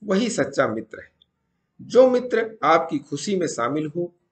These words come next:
होता है और दुख आने पर आपसे दूर हो जाता है, वह आपका सच्चा मित्र नहीं है। दोस्तों, इस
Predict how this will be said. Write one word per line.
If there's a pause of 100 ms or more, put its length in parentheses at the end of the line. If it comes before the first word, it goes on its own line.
(680)
होता
है
और
दुख
आने
पर
आपसे
दूर
हो
जाता
है,
वह
आपका
सच्चा
मित्र (400)
नहीं
है। (460)
दोस्तों, (420)
इस